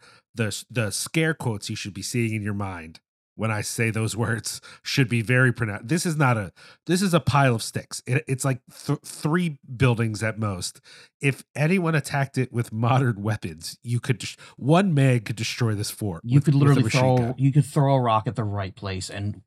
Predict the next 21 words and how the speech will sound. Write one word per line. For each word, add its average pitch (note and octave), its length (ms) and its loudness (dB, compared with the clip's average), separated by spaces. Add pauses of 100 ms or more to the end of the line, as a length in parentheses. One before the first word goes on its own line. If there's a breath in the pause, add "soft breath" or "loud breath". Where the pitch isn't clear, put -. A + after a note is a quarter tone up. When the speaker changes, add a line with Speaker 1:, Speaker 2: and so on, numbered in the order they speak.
Speaker 2:
a A#2+ 100 -2
building G2 400 -6
is F#2 120 -10
going F#2+ 280 -6
down. F2+ 300 -12
Speaker 1:
Yeah, E3+ 300 -2
it's C3+ 300 0
like C3+ 220 2
he's C3+ 240 -4
been B2+ 220 -2
sent D#3+ 300 -2
to - 100 -6
the A2+ 60 -2
middle B2+ 240 2
of B2+ 40 2
nowhere G2+ 400 -2
with F#2+ 160 -6
a F#2 40 -8
bunch A2+ 280 0
of G2 140 -6
rejects. F#2+ 720 -6